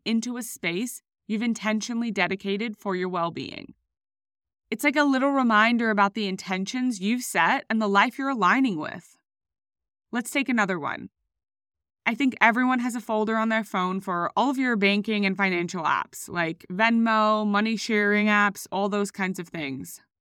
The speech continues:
That folder can be named I Am Wealthy. How much better does that feel than clicking in there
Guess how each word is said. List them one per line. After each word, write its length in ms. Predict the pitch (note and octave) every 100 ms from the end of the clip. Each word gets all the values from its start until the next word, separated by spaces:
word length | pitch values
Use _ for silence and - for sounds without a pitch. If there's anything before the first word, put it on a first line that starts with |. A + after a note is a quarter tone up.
| _ _ _ _ _ -
That 320 | G#3 D4+ -
folder 440 | - B3+ C4+ B3
can 200 | F#3 G#3
be 120 | G3 F#3
named 440 | E3 E3 F#3+ - _ _
I 320 | F3 F#3 A3+ -
Am 280 | F#3+ G3+ G3+
Wealthy. 640 | E3+ E3 E3 - - F3 - _ _ _ _ _ _ _
How 140 | - C4+
much 220 | A4 -
better 280 | A3+ D4+ F#4
does 160 | D4
that 220 | G#3+ -
feel 360 | - F#3+ D#3+ D#3+
than 160 | F#3+ G3
clicking 460 | - A3+ D#4 D4+
in 160 | C4+ B3+
there 240 | G#3+ G#3